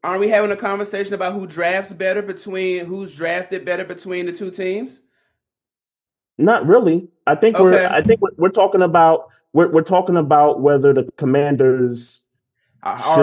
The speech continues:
Speaker 2: should
Speaker 1: better team?
Speaker 2: upgrade. No, no, no.
Speaker 1: I,
Speaker 2: We're
Speaker 1: you
Speaker 2: talking
Speaker 1: s-,
Speaker 2: about,
Speaker 1: see,
Speaker 2: we're talking
Speaker 1: your word
Speaker 2: about whether
Speaker 1: choice
Speaker 2: the
Speaker 1: is very key. You said upgrade.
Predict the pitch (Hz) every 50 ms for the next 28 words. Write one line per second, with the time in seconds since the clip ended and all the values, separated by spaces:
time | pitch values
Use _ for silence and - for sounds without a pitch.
0 | 196 - - - 170 160 160 156 147 143 - - 160 165 175 - - 247 254 -
1 | 147 147 139 131 131 131 123 120 - _ _ _ _ _ - - 156 175 185 175
2 | 165 147 131 - 120 214 254 285 - 170 170 151 147 139 139 139 143 - - _
3 | _ _ _ _ _ - - - 190 - 139 185 - - 170 165 - - - 147
4 | 147 160 - - - - - 175 156 160 190 202 202 202 202 - 269 254 240 175
5 | 135 151 190 185 - 196 180 165 - 180 214 233 202 165 180 170 151 127 113 135
6 | -